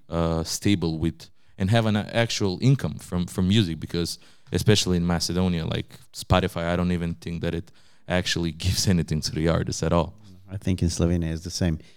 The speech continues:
Speaker 2: Yeah, so, eh, okay, then also, you know, the bands that, that you, you exist here in, in Skopje or Macedonia do merchandise. It, it's, it's worth,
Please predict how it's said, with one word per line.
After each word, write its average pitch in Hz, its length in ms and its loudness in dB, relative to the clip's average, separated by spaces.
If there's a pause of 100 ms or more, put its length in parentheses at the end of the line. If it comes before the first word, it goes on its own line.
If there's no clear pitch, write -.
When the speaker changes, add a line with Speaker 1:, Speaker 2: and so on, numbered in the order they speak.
(380)
Speaker 2:
Yeah, 117 180 8
so, 139 260 6
eh, 135 160 6
okay, 113 420 0
then 104 380 4
also, 113 320 2
you 110 120 2
know, 110 160 2
the 101 120 -2
bands 110 420 0
that, 90 140 -8 (120)
that 92 140 -6 (220)
you, 107 140 -2
you 113 160 10
exist 110 420 4
here 107 240 2
in, 98 260 2
in 95 240 0
Skopje - 500 -4
or 90 100 2
Macedonia 90 680 -2 (420)
do 101 200 6
merchandise. 80 800 0
It, 82 140 -2 (360)
it's, - 400 -12 (120)
it's - 180 -14
worth, 82 320 2